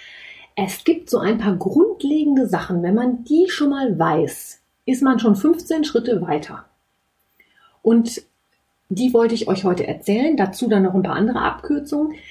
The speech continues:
Es gibt im Internet, das kann man recherchieren, Strickübersetzungshilfen mit Tabellen, wo englische Abkürzungen und englische Ausdrücke auf Deutsch übersetzt werden.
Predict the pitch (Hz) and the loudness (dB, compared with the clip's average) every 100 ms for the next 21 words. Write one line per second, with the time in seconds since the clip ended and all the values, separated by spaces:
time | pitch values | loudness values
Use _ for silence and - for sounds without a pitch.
0 | - - 247 254 311 320 277 220 262 214 | -20 -6 -4 -2 -2 0 0 2 2 2
1 | 185 185 196 240 240 220 226 226 214 - | 2 0 -2 -2 -2 0 -2 -2 -2 0
2 | 269 214 277 - - - - - - 302 | 0 2 -2 -6 -20 -20 -12 -4 0 0
3 | 262 240 254 254 262 - 240 247 269 233 | 2 2 0 0 -2 0 0 0 2 2
4 | 220 170 160 175 262 330 214 214 202 214 | 2 -2 2 2 4 2 4 4 4 2
5 | 254 240 233 202 - - 320 - 277 233 | 2 2 -2 -6 -10 -4 -2 -2 0 2
6 | 214 208 226 - - 214 - 202 202 - | 2 2 2 0 -2 -2 -2 -4 -4 -6
7 | - 180 185 185 175 160 - - 117 113 | -4 -2 -2 -2 -2 -2 -8 -8 -8 -8
8 | 135 | -10